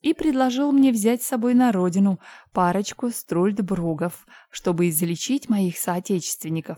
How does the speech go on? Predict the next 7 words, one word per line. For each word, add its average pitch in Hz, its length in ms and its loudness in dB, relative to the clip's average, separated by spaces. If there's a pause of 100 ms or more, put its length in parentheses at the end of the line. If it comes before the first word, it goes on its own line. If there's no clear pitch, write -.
(140)
от 180 220 -4
страха 175 440 -6
смерти. - 680 -4 (520)
Я 269 240 2
бы 220 140 4
охотно 180 480 -2
принял 202 580 0